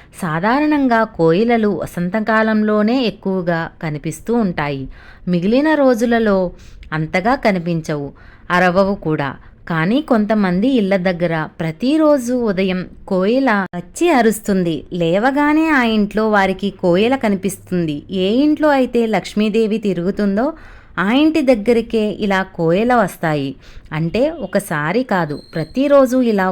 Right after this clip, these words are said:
ఉదయం పూట మీ ఇంటి దగ్గరకు కోయిలలు వస్తూ ఉంటే మీ ఇంట్లో లక్ష్మీదేవి సంచరిస్తుందని అర్థం చేసుకోవచ్చు. ఇక ఉడత కూడా సేమ్ ఇలాగే కొంతమంది ఇళ్ళ దగ్గరకు ప్రతిరోజు ఉదయం ఉడత వచ్చి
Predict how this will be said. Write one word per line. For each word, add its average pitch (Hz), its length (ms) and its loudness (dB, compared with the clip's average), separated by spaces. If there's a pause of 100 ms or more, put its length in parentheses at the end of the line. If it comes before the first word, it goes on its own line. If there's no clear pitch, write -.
ఉదయం 180 320 0
పూట 190 200 -4 (460)
మీ 196 120 2 (140)
ఇంటి 185 300 2
దగ్గరకు 208 420 -2 (200)
కోయిలలు 226 480 4 (100)
వస్తూ - 260 -4 (120)
ఉంటే 190 220 0 (460)
మీ 226 140 2 (160)
ఇంట్లో 226 240 2 (120)
లక్ష్మీదేవి 202 680 0 (100)
సంచరిస్తుందని 185 920 -2 (140)
అర్థం 165 400 -2
చేసుకోవచ్చు. 156 680 -4 (520)
ఇక 269 100 2 (160)
ఉడత 170 200 0 (180)
కూడా 202 200 2 (160)
సేమ్ 175 260 0 (420)
ఇలాగే 233 440 4
కొంతమంది 196 580 2 (140)
ఇళ్ళ 170 140 -2 (120)
దగ్గరకు 185 460 -2 (180)
ప్రతిరోజు 254 760 0 (140)
ఉదయం 185 300 0 (180)
ఉడత 160 240 -4
వచ్చి 214 420 -2